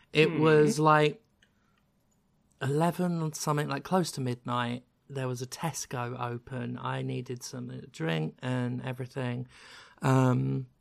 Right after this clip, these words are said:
Speaker 1: battered. Chronic pain was terrible this weekend. Was limping around.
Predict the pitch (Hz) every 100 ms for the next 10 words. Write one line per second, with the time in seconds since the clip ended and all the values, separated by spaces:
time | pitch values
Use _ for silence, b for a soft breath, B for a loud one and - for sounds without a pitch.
0 | _ _ _ _ _ - 131 - 170 -
1 | 175 156 - - - 208 180 151 139 143
2 | 135 131 - - 156 143 131 123 117 -
3 | - - - - - B B - 127 135
4 | 175 233 214 202 175 143 139 127 123 -
5 | -